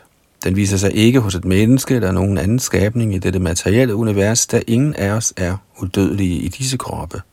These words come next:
Ganske vist har vi den levende kraft. Vi handler, og vi er udødelige af natur og konstitution, men den materielle tilstand, i hvilken vi er blevet anbragt, tillader ikke, at vor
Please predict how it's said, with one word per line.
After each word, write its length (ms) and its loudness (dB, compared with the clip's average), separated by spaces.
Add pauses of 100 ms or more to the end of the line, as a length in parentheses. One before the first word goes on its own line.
(1900)
Ganske 300 0
vist 180 0
har 220 2
vi 100 4
den 160 4
levende 340 4
kraft. 640 -4 (200)
Vi 100 2
handler, 480 4 (100)
og 140 -6
vi 100 0
er 200 0 (920)
udødelige 580 4
af 60 4
natur 420 2
og 100 0
konstitution, 1000 -2 (520)
men 220 2
den 120 2
materielle 440 0
tilstand, 580 -2
i 80 0
hvilken 340 0
vi 100 2
er 120 0
blevet 260 -2
anbragt, 640 -4 (400)
tillader 460 2
ikke, 380 2 (600)
at 140 0
vor 320 0